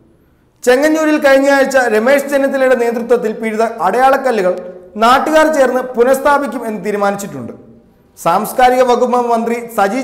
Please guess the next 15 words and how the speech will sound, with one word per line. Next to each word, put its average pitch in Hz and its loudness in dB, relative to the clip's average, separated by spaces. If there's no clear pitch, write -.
ചെറിയാൻ 247 0
ചെങ്ങന്നൂരിൽ 269 0
നേരിട്ടെത്തി 262 0
നഷ്ടപരിഹാരം 254 0
നൽകുമെന്ന് 220 -2
ഉറപ്പു 285 2
നൽകിയതോടെയാണ് 247 2
നാട്ടുകാർ 220 0
കല്ലുകൾ 233 0
പുനഃസ്ഥാപിക്കാൻ 226 -2
ഒരുങ്ങുന്നത്. 143 -8
ചെങ്ങന്നൂരിൻ്റെ 240 2
ഏറ്റവും 269 0
വലിയ 277 0
വികസനമാണ് 240 0